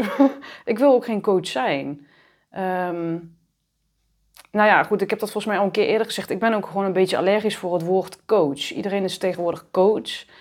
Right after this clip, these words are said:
En ni-, ni-, dat is niet dat ik dat, eh, verkeerd bedoel, want er zijn coaches die zijn echt waardevol.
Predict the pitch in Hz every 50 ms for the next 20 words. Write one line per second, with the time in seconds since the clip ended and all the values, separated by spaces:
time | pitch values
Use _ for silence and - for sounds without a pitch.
0 | - - _ _ _ - 233 233 254 269 - - 262 285 302 302 262 226 262 240
1 | 262 240 - 247 254 269 269 - 240 220 233 233 220 202 - - - 180 180 202
2 | 202 190 165 185 165 - 208 220 214 175 180 170 190 208 233 254 269 247 220 214
3 | 214 208 196 - 196 190 190 185 185 180 - - 220 214 214 208 - 190 180 -
4 | 185 170 190 180 - - - - 226 190 170 165 170 170 175 180 170 165 - 165
5 | 165 151 151 151 139